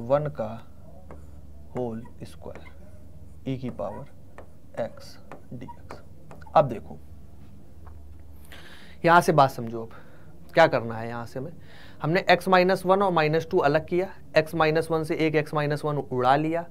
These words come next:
एक्स माइनस वन का होल स्क्वायर हो गया, अब माइनस में टू upon एक्स माइनस टू का होल स्क्वायर।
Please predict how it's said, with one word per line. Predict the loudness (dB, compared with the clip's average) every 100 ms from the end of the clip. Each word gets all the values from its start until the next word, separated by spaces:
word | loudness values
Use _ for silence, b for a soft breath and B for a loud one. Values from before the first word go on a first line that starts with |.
| b b b b
एक्स | 0 2
माइनस | 2 2 0
वन | -2 2
का | 2
होल | 4 2 2
स्क्वायर | 2 2 2
हो | 0
गया, | -4 -8 -12 -14 B B B B B 0
अब | 0 4
माइनस | 4 6 4 2
में | -2
टू | 2 4 6
upon | 4 0 0
एक्स | -2 -4
माइनस | -4 -4 -6
टू | -6
का | -4
होल | -4 -6
स्क्वायर। | -8 -12